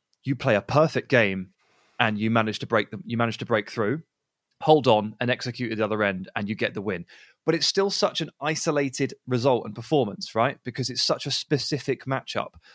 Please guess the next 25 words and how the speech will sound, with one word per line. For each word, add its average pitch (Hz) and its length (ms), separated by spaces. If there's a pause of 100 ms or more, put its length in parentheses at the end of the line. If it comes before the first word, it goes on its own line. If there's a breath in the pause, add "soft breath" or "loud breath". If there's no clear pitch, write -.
(180 soft breath)
that 123 80
it 123 80
doesn't, 160 240 (160)
it's, 123 160
it's 120 160
an 117 240
amazing 131 600
bonus 123 320
three 117 140
points 117 280
if 110 80
you 104 60
get 110 120
it, 101 80
but 113 80
it 123 80
doesn't 151 280
tell 151 320
you 117 180
that 110 180
much. - 380 (520 soft breath)
But 156 120
if 147 100
Villa 208 220
can 175 160